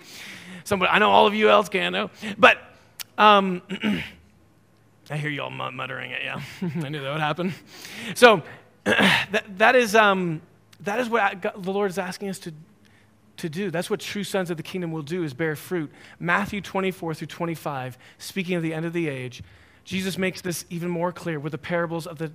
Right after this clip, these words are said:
virgins, the ten virgins. He makes it clear with the other, uh, two parables, which off the top of my head I'm forgetting. Um, <clears throat> the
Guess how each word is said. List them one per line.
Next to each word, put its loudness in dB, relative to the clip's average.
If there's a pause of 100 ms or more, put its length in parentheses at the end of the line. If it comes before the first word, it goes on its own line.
virgins, -4
the -18
ten -6
virgins. -6 (1700)
He -2
makes 0
it 2
clear 2
with -2
the 2
other, 2
uh, 0
two -6
parables, -2 (500)
which -12
off -8
the -12
top -4
of -4
my -6
head -6
I'm -8
forgetting. -6 (680)
Um, -4 (160)
<clears throat> -12
the 0